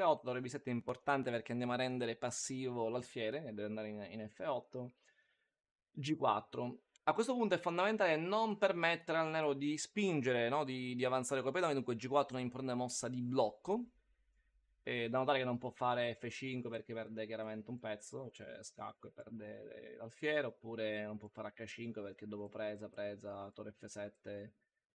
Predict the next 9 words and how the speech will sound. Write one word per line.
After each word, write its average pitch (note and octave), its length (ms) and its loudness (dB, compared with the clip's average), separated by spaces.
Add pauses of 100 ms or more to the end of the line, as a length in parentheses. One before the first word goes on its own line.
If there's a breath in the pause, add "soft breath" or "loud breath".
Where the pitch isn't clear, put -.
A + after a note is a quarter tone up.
eh, G#2 200 -12
perde, G2+ 600 -8
perde G#2+ 260 -10
F - 140 -4
sei, G#2+ 260 -2
dunque G#2 240 -6
non G#2 140 -4
ha G#2 240 -4 (380)
libertà A2+ 800 -2